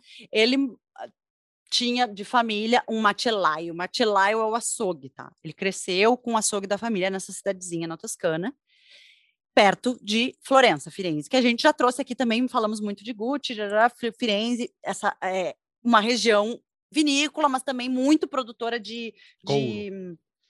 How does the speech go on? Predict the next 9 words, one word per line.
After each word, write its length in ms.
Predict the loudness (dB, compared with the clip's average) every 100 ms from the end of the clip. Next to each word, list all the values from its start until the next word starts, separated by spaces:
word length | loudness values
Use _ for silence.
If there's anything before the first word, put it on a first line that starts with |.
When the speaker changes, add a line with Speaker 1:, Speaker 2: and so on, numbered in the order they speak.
| _ _
Speaker 1:
de 80 | -6
couro, 440 | 8 10 12 10
mas 120 | 4 -2
também, 460 | -4 0 0 -2 -6
é, 300 | -10 -8 -12
de 120 | -14 -2
comidas 580 | 4 8 8 6 0 -2
e 220 | -10 -10
de 460 | -10 -10 -10 -12